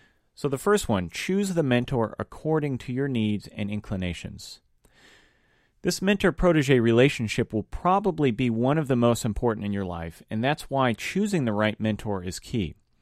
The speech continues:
Your mentor may have a deeper influence on your future than you are consciously aware of, so the wrong choice can be disastrous.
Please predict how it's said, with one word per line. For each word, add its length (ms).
Your 100
mentor 520
may 240
have 260
a 60
deeper 360
influence 520
on 100
your 80
future 360
than 120
you 140
are 80
consciously 600
aware 320
of, 220
so 140
the 100
wrong 320
choice 280
can 180
be 140
disastrous. 920